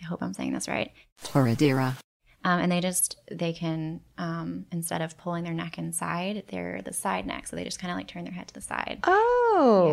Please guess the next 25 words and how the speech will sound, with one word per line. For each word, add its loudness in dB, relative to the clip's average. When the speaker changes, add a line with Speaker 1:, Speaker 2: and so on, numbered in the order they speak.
Speaker 1:
Yeah. 2
Speaker 3:
So 2
they 8
just 4
put 8
it 8
under 8
a 6
shelf. 2
Speaker 1:
Yes, -2
that's -2
exactly -6
it. 0
Speaker 3:
Okay. 6
Speaker 1:
Yeah. 0
Speaker 3:
I 8
didn't 8
know 8
that. 6
They 8
tuck? 4
Speaker 1:
Yeah, 6
they 4
tuck. 0
Yeah. 4